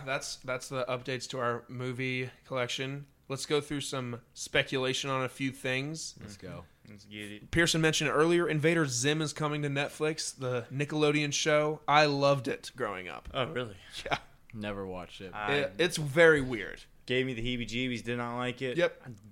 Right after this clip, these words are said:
Speaker 3: probably not gonna watch the movie.
Speaker 1: Kinda has, it's a movie, yeah. It kinda has, like, Courage the Cowardly Vi-, Dog vibes. It's, like,
Speaker 3: Oh.
Speaker 1: really odd.
Speaker 3: But just, it's so
Speaker 2: See, that
Speaker 3: weird.
Speaker 2: show scared the shit out of me when I was a kid,
Speaker 1: Oh,
Speaker 2: but
Speaker 1: same.
Speaker 2: I, I always watched it.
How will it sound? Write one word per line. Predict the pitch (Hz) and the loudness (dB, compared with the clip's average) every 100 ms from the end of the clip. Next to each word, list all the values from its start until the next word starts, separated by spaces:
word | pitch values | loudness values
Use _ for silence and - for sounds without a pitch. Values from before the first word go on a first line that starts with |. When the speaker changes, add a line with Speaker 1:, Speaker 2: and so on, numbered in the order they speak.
| - | -18
Speaker 3:
probably | - 127 117 117 | -4 -2 0 -2
not | 110 | -2
gonna | 117 110 | -2 -4
watch | 104 - | -4 -6
the | |
movie. | 95 87 | -10 -4
Speaker 1:
Kinda | 139 156 170 | 4 6 6
has, | 165 165 151 - | 6 6 4 2
it's | 156 | 2
a | 160 | 4
movie, | 165 160 120 117 | 6 6 4 2
yeah. | 123 104 - | 2 2 -2
It | 110 | -6
kinda | - 175 190 | 2 2 4
has, | 180 175 147 | 6 6 6
like, | 156 135 | 2 2
Courage | - 147 143 120 | 4 4 4 -2
the | |
Cowardly | 127 143 135 131 | 2 4 4 2
Vi-, | 117 120 117 - - | -2 0 0 -2 -12
Dog | 127 120 127 127 | 0 4 4 4
vibes. | 135 143 120 | 6 6 6
It's, | 101 147 | 2 2
like, | 139 | 2
Speaker 3:
Oh. | 127 | 0
Speaker 1:
really | 143 156 156 135 | 0 4 4 2
odd. | 120 117 120 123 131 135 - - | 0 0 2 2 0 -4 -12 -20
Speaker 3:
But | - - | -20 -14
just, | 120 - - | -12 -10 -12
it's | - | -12
so | - - - | -10 -8 -4
Speaker 2:
See, | 143 | -2
that | 135 139 | 2 2
Speaker 3:
weird. | 151 | 2
Speaker 2:
show | 120 175 | 0 0
scared | 160 - 123 117 | -2 -2 -2 -2
the | |
shit | 107 113 | -4 -2
out | 110 117 | 0 -2
of | |
me | 120 | -2
when | 117 | -4
I | 113 | -6
was | 110 | -8
a | 104 | -10
kid, | 110 107 | -6 -2
Speaker 1:
Oh, | 104 | 0
Speaker 2:
but | 107 | 0
Speaker 1:
same. | 104 104 101 | 0 -2 -4
Speaker 2:
I, | 117 | -4
I | |
always | - 107 107 107 98 | -2 -2 -2 -4 -6
watched | 101 98 - | -6 -8 -10
it. | 90 | -14